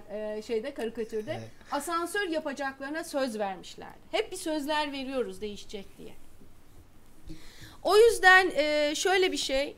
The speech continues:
Speaker 1: çok kültürlülük gerçeği var. O yüzden ben engelliye biraz o çok kültürlülük çerçevesinde bakıyorum. Ve ben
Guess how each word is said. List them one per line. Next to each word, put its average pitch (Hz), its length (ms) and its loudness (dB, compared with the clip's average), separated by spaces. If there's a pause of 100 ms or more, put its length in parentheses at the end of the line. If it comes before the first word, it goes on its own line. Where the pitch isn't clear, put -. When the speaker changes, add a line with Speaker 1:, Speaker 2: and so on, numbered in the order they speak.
(100)
Speaker 1:
çok 415 240 2
kültürlülük 320 480 -2
gerçeği 285 460 -2
var. 269 220 0
O 262 40 -6
yüzden 269 240 -4
ben 269 120 0
engelliye 262 600 -4
biraz 247 200 -4
o 254 80 -10
çok 320 200 -10
kültürlülük 285 160 -10 (460)
çerçevesinde 185 840 -8
bakıyorum. 208 460 -10
Ve 294 140 -2
ben 330 260 -2